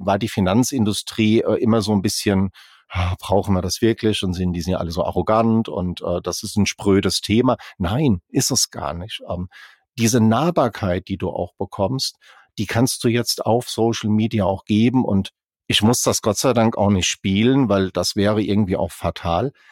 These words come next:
Ich bin ja so, ich bin neugierig, ich möchte das draußen sehen, ich möchte für diese Themen begeistern und Finanzwissen und Finanzbildung sind ein ganz wichtiges Thema, das in, zumindest ich finde, in Deutschland noch mehr Raum nach oben hat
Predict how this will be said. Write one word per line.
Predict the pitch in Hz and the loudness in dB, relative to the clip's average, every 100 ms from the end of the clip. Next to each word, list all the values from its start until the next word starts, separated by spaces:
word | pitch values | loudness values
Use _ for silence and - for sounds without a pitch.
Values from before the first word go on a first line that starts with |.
| - | -14
Ich | - - - | -4 -2 2
bin | 180 | 2
ja | 214 | 2
so, | 87 - - | 0 -6 -12
ich | - | -4
bin | 135 147 190 | -2 -2 -2
neugierig, | 107 110 131 135 127 117 101 | 2 2 2 0 0 0 -4
ich | 98 - | -4 0
möchte | 127 - 127 | 0 0 0
das | 110 - | -2 -4
draußen | - 110 107 | 0 0 0
sehen, | 101 104 101 | -2 0 -2
ich | - | 2
möchte | 98 135 - 147 | 2 2 0 -2
für | - | -2
diese | 113 110 101 | 0 -2 -2
Themen | - 110 110 110 | -2 2 4 4
begeistern | 90 92 92 117 - 123 | 2 2 2 2 0 2
und | 107 92 - - - _ | 2 -2 -6 -20 -20 _
Finanzwissen | - 110 113 117 - 104 139 - | 0 4 4 4 2 0 0 0
und | 151 120 | 0 0
Finanzbildung | - 104 101 98 - 107 113 123 143 160 165 _ _ _ _ | 0 2 2 0 0 2 4 4 2 0 -4 _ _ _ _
sind | - 101 123 | 0 4 6
ein | |
ganz | 113 151 - | 6 2 0
wichtiges | 151 - 127 107 - | -2 -2 -4 -4 -4
Thema, | - 107 139 143 | -2 0 2 0
das | 110 - | -2 -4
in, | - 101 98 147 - _ _ _ _ - | -2 0 0 -2 -12 _ _ _ _ -20
zumindest | - 92 107 98 | -6 0 2 2
ich | 87 | -2
finde, | - 92 | -2 0
in | 87 | 0
Deutschland | 85 82 - - 123 131 | 2 2 0 0 -2 0
noch | 113 - | -4 -4
mehr | 113 92 107 120 | -2 2 4 2
Raum | - 90 98 110 | 0 2 4 4
nach | 101 87 - | 2 0 -4
oben | 101 104 131 120 | -4 -2 -2 -2
hat | 135 - | -4 -6